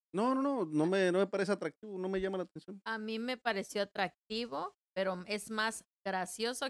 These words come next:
Speaker 2: que atractivo.
Speaker 1: Ah, sí.
Speaker 2: Eh, en la novela del Señor de los Cielos, donde
Speaker 1: Ah.
Speaker 2: salían los colombianos y que, que cómo les piropeaban a las muchachas. Se oye bonito, pero siento que es, no es más, no es el estilo que o-, yo estoy buscando para un piropo, pero es más como chistoso, agradable.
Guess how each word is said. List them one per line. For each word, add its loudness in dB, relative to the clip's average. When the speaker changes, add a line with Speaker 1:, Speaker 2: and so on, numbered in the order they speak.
Speaker 2:
que 0
atractivo. -8
Speaker 1:
Ah, 0
sí. -2
Speaker 2:
Eh, -4
en -4
la -2
novela -2
del -2
Señor -6
de -2
los -8
Cielos, -8
donde 0
Speaker 1:
Ah. 0
Speaker 2:
salían -2
los -2
colombianos -2
y -10
que, -8
que -4
cómo -4
les -6
piropeaban -4
a -2
las -4
muchachas. -10
Se 2
oye 4
bonito, 0
pero 2
siento -4
que -2
es, -6
no -2
es -2
más, 4
no -2
es -2
el 2
estilo -2
que -2
o-, -4
yo -4
estoy -4
buscando -2
para -4
un -6
piropo, -2
pero -2
es -6
más -6
como -6
chistoso, -8
agradable. -2